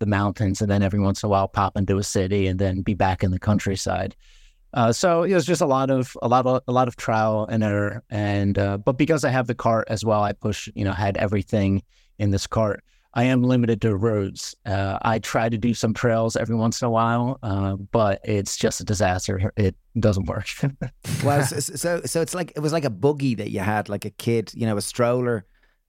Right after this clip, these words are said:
Speaker 2: and you loaded that up. And what weight was that? And what kind of stuff did you pack with you?
Speaker 1: It was probably,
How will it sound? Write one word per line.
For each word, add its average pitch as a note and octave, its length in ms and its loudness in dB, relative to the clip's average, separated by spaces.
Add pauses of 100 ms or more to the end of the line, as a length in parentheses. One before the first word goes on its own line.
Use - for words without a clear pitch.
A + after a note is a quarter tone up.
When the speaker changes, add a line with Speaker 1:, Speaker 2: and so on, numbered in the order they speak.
(160)
Speaker 2:
and A2+ 560 0
you A#2 160 0
loaded B2+ 300 2
that A#2+ 140 0
up. B2 120 -4
And B2 100 0
what D3+ 200 0
weight E3 260 0
was C3 160 -2
that? G2 240 -2
And G2+ 200 -2
what A#2+ 160 0
kind B2 140 0
of A2 60 -2
stuff - 340 -4
did G2+ 160 -6
you A2+ 60 -4
pack - 340 -4
with A#2 180 -4
you? - 120 -8 (720)
Speaker 1:
It D#3 60 2
was D3 160 2
probably, F3 1080 2